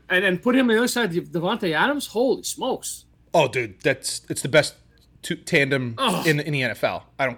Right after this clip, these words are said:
Speaker 2: I don't, I don't care who else you have. That's the best tandem in the N F L.
Speaker 1: No, that, no, that is, that is by far. I mean,
Speaker 2: It's
Speaker 1: we've, we've had
Speaker 2: sick.
Speaker 1: arguments the last couple weeks. No, that's, that's
Speaker 2: That's,
Speaker 1: insane.
Speaker 2: yeah, that's almost
Speaker 1: And, and
Speaker 2: unfair.
Speaker 1: Oh, forget it.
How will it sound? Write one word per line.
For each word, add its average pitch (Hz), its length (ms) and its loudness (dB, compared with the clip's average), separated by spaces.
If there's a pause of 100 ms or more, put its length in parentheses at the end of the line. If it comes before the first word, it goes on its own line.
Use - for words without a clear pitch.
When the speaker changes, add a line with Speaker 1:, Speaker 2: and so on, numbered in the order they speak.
Speaker 2:
I 139 80 0
don't, 123 120 -4 (520)
I 135 60 -4
don't 113 100 -8
care 107 160 -6
who 120 180 -4
else 117 220 -4
you 110 80 -10
have. 101 280 -6
That's 135 180 -6
the 123 80 -6
best 117 220 -6
tandem 107 260 -6
in 101 60 -10
the 101 80 -8
N 92 100 -12
F - 100 -12
L. 95 160 -10 (360)
Speaker 1:
No, 151 260 0
that, 156 160 0
no, 151 260 0
that 156 220 4
is, 127 200 -2
that 160 180 4
is 143 100 -6
by 120 180 -2
far. 151 420 0
I 120 80 2
mean, 143 120 2
Speaker 2:
It's 170 220 2
Speaker 1:
we've, 170 180 4
we've 185 100 6
had 170 120 4
Speaker 2:
sick. 160 80 2
Speaker 1:
arguments 160 400 -2
the 165 60 -6
last 165 140 -2
couple 160 160 -4
weeks. 175 300 2 (320)
No, 151 180 0
that's, 156 480 0
that's 160 140 2
Speaker 2:
That's, 135 120 0
Speaker 1:
insane. 113 340 -4
Speaker 2:
yeah, 117 100 -2
that's 120 200 0
almost 311 200 6
Speaker 1:
And, 262 80 4
and 254 80 4
Speaker 2:
unfair. 117 260 0 (920)
Speaker 1:
Oh, 135 220 2
forget 104 400 -4
it. - 60 -12